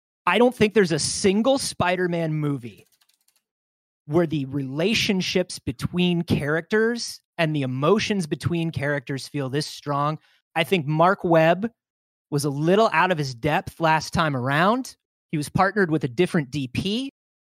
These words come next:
He didn't know quite what he was doing on a movie that size. And I think on this one, he was feeling it. He had the confidence. He knew what he wanted to do.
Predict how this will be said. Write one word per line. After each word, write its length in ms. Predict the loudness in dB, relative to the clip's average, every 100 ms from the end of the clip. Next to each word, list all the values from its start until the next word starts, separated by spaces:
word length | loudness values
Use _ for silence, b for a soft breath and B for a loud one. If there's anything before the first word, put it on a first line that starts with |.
| -2
He 100 | 2
didn't 140 | 2
know 120 | 2 0
quite 380 | 0 0 2
what 100 | -2 0
he 100 | 0
was 180 | -2
doing 380 | 0 2 4 4
on 140 | 0 0
a 40 |
movie 280 | 0 0 0
that 220 | 0 -2
size. 600 | -4 0 2 0 -2 -8 _ _ _ _ _ -6
And 100 | -4
I 60 |
think 220 | -2 -2
on 180 | 0 -2
this 240 | -2 -2 -2
one, 340 | -2 -2 -6 -12 _ _ _ _ _ _ _ _ _ _
he 60 | -4
was 140 | -4
feeling 340 | 0 2 2 -2
it. 120 | -10 _ _
He 80 | -2
had 100 | -2
the 80 | -2
confidence. 720 | 2 4 4 4 2 0 -6 -6
He 120 | -2
knew 120 | 2
what 80 | 2
he 60 | 2
wanted 300 | 0 0 -4
to 60 |
do. 420 | -10 0 4 4